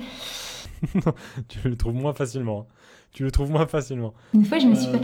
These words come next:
Speaker 2: si, dans la cabine d'essayage de la piscine. Eh ben ça, je me suis
Speaker 1: Ok.
Speaker 2: pas fait cramer. <laughs>
Speaker 1: Voilà. Et ben voilà, ça reste, ça reste intime.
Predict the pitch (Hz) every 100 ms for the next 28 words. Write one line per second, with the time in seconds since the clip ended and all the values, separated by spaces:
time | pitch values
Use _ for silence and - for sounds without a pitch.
0 | 254 - 359 440 254 269 254 247 247 240
1 | 226 220 214 277 269 320 285 277 277 294
2 | 277 262 262 - 214 185 190 - _ _
3 | _ _ _ _ _ _ 220 214 254 285
4 | 277 - 254 247 247 226 208 208 208 -
5 | - 277 - - _ _ _ _ - -
6 | - - - - - _ _ _ _ -
7 | 120 104 120 101 - - 120 123 120 117
8 | 117 - 113 120 120 127 117 - 123 120
9 | 120 107 113